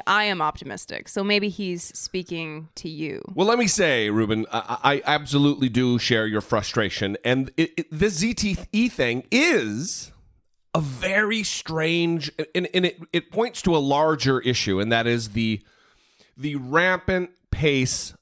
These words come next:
Speaker 2: of scandal surrounding the Donald Trump administration.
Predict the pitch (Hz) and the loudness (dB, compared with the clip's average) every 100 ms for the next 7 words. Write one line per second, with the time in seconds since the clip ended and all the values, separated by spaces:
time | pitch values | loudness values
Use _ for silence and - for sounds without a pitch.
0 | _ 117 117 110 104 - - - 156 185 | _ 0 0 0 -4 -8 -4 0 2 4
1 | 120 80 95 160 - 127 117 107 107 101 | 2 0 -2 -6 -2 0 2 0 0 -2
2 | 104 98 98 92 - 92 - 78 80 73 | -2 -2 -2 -2 -4 -6 -6 -8 -8 -8
3 | - 73 - 50 | -6 -8 -8 -18